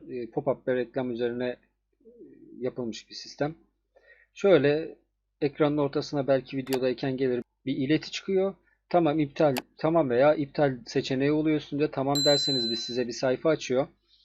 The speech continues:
Hemen üstte bu ekle-, bu sayfadaki eklentiyi eklediğiniz yerde geri sayım başlıyor. Eğer geri sayım yoksa sayfayı kapatabiliyorsunuz. Zaten parayı kazanmışsınız.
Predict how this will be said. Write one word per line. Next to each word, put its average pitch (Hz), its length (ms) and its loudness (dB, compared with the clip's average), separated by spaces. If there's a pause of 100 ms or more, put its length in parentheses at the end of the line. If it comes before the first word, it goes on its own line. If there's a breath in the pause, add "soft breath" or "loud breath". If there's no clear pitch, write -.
(380 loud breath)
Hemen 185 380 4
üstte 147 380 0
bu 170 140 2
ekle-, 175 380 0
bu 143 180 -6
sayfadaki 147 600 0
eklentiyi 147 640 -6
eklediğiniz 147 640 -2
yerde 135 320 4
geri 131 300 2
sayım 139 380 0
başlıyor. 113 400 -4
Eğer 165 200 4
geri 147 280 0
sayım 151 300 0
yoksa 156 260 0
sayfayı 139 440 -2
kapatabiliyorsunuz. 131 760 -6
Zaten 127 320 -6
parayı 120 300 -6
kazanmışsınız. 120 720 -10